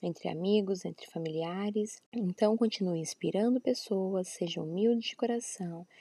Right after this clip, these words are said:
e grato por ter a oportunidade de ser uma fonte de alegria e apoio na vida de alguém.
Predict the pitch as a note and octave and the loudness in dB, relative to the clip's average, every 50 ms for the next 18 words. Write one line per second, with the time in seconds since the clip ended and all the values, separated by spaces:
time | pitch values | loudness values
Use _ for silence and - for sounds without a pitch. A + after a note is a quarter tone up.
0 | - - _ _ - G#3+ G3 G3+ G3 F#3 G3 G3+ - _ - G#3 G3+ - - - | -20 -20 _ _ 0 2 4 4 2 2 0 -6 -10 _ -6 -6 -6 -6 -2 2
1 | C4+ D4+ D#4 D#4+ C#4+ - - A#3+ - A#3 G#3+ G#3 G3 F#3+ F#3 F3+ F#3 F3+ - - | 4 4 4 4 2 0 -2 0 0 2 0 2 0 0 0 -2 -2 -4 -6 -10
2 | - - - - - - - - - - B3+ D4 D#4 D4+ C#4+ C4 - - G3+ F#3+ | -12 -14 -14 -12 -12 -12 -10 -2 2 4 4 6 6 4 4 2 0 -2 -6 -6
3 | F#3 - F3+ F#3 F3+ E3+ F3 F3 E3+ - F#3 F#3+ G3 G#3 G#3+ - _ _ G3 F3+ | -6 -4 -4 -2 -2 -2 -2 -2 0 0 0 0 0 0 -2 -2 _ _ 0 0
4 | F3+ F#3 F#3+ G3 F#3+ F#3 F3+ E3+ - E3+ F3 F#3 F3+ F3+ F3 - D#3+ D#3+ D#3 | 0 0 0 -2 -2 -4 -4 -4 -4 -4 -2 -2 -4 -4 -4 -8 -8 -8 -8